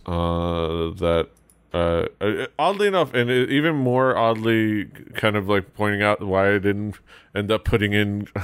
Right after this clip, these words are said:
<laughs> Twice, uh, 'cause I certainly liked this, that song a lot better than, than, uh, this song. But, uh, Red Velvet,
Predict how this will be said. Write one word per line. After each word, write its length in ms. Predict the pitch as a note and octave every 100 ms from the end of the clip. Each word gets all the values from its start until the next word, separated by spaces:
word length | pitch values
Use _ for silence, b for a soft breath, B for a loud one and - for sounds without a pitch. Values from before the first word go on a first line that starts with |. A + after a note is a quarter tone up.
| G#2+
<laughs> 240 | - -
Twice, 480 | - G#2+ A2 - - B B B B -
uh, 180 | F#2 F#2
'cause 220 | - G2
I 40 | G2
certainly 320 | A2+ G#2+ G#2
liked 240 | G2+ G2
this, 300 | G#2 G2 F#2 -
that 260 | G2+ F#2
song 320 | - G2+ G2
a 60 | G2
lot 260 | F#2+ F#2+ -
better 260 | G2 F#2+
than, 180 | F#2 F#2+
than, 260 | F#2+ F#2 F#2
uh, 240 | F#2+ F2+ F2
this 200 | F#2 F2+
song. 240 | A2+ G#2+
But, 180 | F#2+ -
uh, 260 | G2 F#2+ G2
Red 240 | G2+ D3
Velvet, 400 | D3 D3 B2+ C3